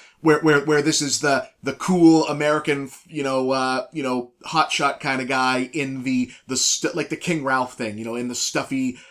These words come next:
you know, quasi-European, uh, highborn court thing. 'Cause in, in, uh, in the trailer, the longer trailer that they showed,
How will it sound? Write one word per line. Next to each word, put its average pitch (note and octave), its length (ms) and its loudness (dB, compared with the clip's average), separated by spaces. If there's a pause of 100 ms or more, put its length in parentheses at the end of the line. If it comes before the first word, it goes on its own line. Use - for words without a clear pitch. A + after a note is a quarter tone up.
(200)
you C3+ 140 -6
know, B2+ 100 -2
quasi-European, C3 1300 -2
uh, B2+ 360 0
highborn B2+ 600 -4
court C#3 340 -2
thing. A#2+ 340 -4 (200)
'Cause C3+ 400 -6
in, D3+ 220 -2
in, C#3+ 260 -6
uh, C3+ 320 -2 (300)
in D#3 140 -2
the C#3+ 60 -6
trailer, D#3+ 520 -2 (180)
the C#3 180 -4
longer D3 300 -2
trailer C#3+ 220 -4
that C3 120 -8
they C3 120 -4
showed, C3 500 -2